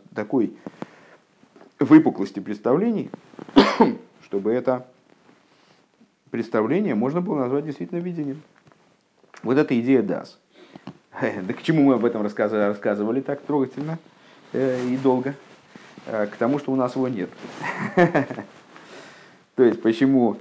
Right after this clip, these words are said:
в, в нашем поколении большинство душ, они называются Зераб Рейма, вот потому что они как, вот как бы Рейма, они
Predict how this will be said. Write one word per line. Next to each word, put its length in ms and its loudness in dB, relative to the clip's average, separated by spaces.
в, 380 -4
в 60 -6
нашем 300 0
поколении 480 0
большинство 720 -4
душ, 340 -6
они 200 -10
называются 480 -6
Зераб 300 -2
Рейма, 340 -2
вот 160 -6
потому 100 -12
что 100 -6
они 400 -6
как, 140 -4
вот 240 -6
как 220 -4
бы 100 -4
Рейма, 540 -6
они 360 -10